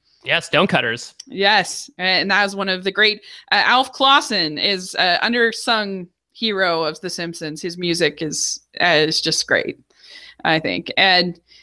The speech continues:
Speaker 2: uh, so he has a great song in there. And, you know, that they rig every Oscar night, and they <laughs>
Speaker 1: Is that, are they responsible for Oscars So White? It was the
Speaker 2: <laughs> Yeah.
Speaker 1: Stonecutters the whole time?
Speaker 2: <laughs> Yeah, I
Speaker 1: I
Speaker 2: think
Speaker 1: think so.
Speaker 2: so. <laughs> Who
Speaker 1: Well, yeah,
Speaker 2: rigs
Speaker 1: Carl's the only
Speaker 2: every
Speaker 1: one
Speaker 2: Oscar
Speaker 1: black
Speaker 2: night?
Speaker 1: member, so it makes sense.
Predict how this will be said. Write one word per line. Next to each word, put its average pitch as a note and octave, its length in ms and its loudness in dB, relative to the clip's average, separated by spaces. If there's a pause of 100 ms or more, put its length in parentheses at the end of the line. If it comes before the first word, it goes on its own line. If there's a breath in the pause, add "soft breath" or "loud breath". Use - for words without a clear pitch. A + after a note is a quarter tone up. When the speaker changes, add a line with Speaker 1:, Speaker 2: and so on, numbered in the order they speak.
(160 soft breath)
Speaker 2:
uh, F#3 180 4
so G3 160 2
he A3 80 2
has G3+ 100 4
a G3 60 -4
great G3 200 2
song E3+ 280 0
in D#3 80 -2
there. D3 440 0 (400 soft breath)
And, E3+ 460 2
you E3+ 160 0
know, E3 60 -2
that E3+ 160 -2
they F#3+ 120 4
rig F#3+ 280 2
every F#3 240 2
Oscar E3+ 360 0
night, D#3+ 440 -2
and D#3+ 100 -6
they B3 320 2
<laughs> - 1000 -6
Speaker 1:
Is D3+ 80 -4
that, G3+ 100 4
are F#3 100 4
they G3+ 120 4
responsible G#3+ 400 0
for G#3 120 0
Oscars F3 440 0
So F3+ 180 -4
White? E3 380 2
It D#3 40 -6
was D3+ 140 -6
the D3+ 80 -14
Speaker 2:
<laughs> - 100 -14
Yeah. D3+ 420 2
Speaker 1:
Stonecutters D#3+ 180 0
the - 80 6
whole D3+ 120 4
time? D#3+ 440 -2
Speaker 2:
<laughs> - 80 -20
Yeah, A#3+ 180 2
I A3+ 60 4
Speaker 1:
I A#3 40 2
Speaker 2:
think A#3+ 40 -2
Speaker 1:
think A#3 160 0
so. A3+ 400 -2 (260)
Speaker 2:
so. G4 60 2 (100)
<laughs> - 600 -10
Who A3 120 0
Speaker 1:
Well, A3+ 160 0
yeah, G#3 60 4
Speaker 2:
rigs A3+ 120 0
Speaker 1:
Carl's C4+ 220 4
the D4+ 60 2
only D#4 100 6
Speaker 2:
every D#4 60 6
Speaker 1:
one D#4+ 80 6
Speaker 2:
Oscar E4 220 -2
Speaker 1:
black C#4 140 6
Speaker 2:
night? C#4+ 160 4
Speaker 1:
member, C#4 240 0
so C#4 120 -2
it C#3+ 120 0
makes B2 240 -12
sense. - 340 -12